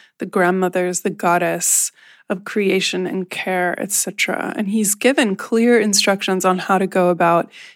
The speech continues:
his life in service of that lineage. Deviating from these principles would make him an errant knight, a corruption. And you'll notice that all of these precepts are essentially about how to be a person who actively cares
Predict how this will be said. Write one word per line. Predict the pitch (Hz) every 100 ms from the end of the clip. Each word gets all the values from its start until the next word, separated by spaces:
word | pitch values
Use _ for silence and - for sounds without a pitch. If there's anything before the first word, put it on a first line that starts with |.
| _
his | 269 247
life | 214 202 196 -
in | 214 202
service | - 196 185 185 180 -
of | - 196
that | 175 -
lineage. | 185 185 165 160 - - - _ _ _ _ _ _ _ _ _ _ _ _
Deviating | - 240 240 240 214 202 190
from | 240 233
these | -
principles | - 269 302 214 220 208 202 202 - - - - _
would | 254
make | 226 233 226
him | - 233
an | 226 214 - -
errant | 208 214 202 - - -
knight, | 202 196 190 - -
a |
corruption. | 202 214 196 - - - - 220 214 _ _ _ - _
And | 220 220
you'll | 214
notice | 208 208 302 311 220 -
that | 220
all | - 269
of | 330
these | - 233
precepts | - - 208 208 196 202 -
are |
essentially | 202 196 - 254 247 285 233
about | 196 180
how | 185 185
to | 190
be | 214
a | 220
person | 208 180 180 - 180
who | 180 202 190 -
actively | 185 - 208 214 208
cares | 196 - 170 175 185 175